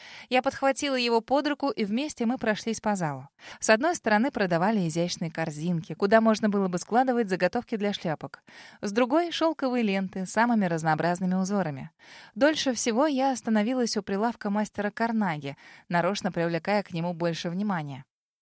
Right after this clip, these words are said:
«Как у вас идут дела?» — спросила между делом. «Пока никак».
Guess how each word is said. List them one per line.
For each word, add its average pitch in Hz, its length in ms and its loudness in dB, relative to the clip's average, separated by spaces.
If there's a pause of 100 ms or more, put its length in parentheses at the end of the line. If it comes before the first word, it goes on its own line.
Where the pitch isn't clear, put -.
(320)
«Как 185 220 6
у 320 80 6
вас 311 220 6
идут 254 200 2
дела?» — 196 420 2 (180)
спросила 226 480 -2
между 226 300 0
делом. 160 380 -2 (320)
«Пока 196 300 -4
никак». 220 500 0